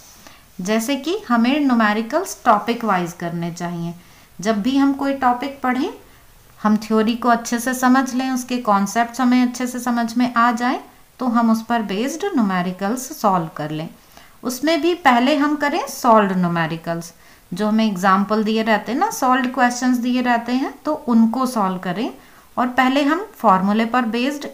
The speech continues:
easy questions करें, जो direct हम easily कर पाएँ,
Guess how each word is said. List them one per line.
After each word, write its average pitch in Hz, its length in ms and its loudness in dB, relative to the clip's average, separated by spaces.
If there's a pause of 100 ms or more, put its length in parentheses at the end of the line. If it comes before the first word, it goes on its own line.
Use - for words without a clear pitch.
easy 226 360 0
questions 185 540 -2
करें, 180 320 -6 (380)
जो 190 200 -4
direct 185 460 0 (840)
हम 190 180 0
easily 202 380 0
कर 226 260 2
पाएँ, 180 340 -2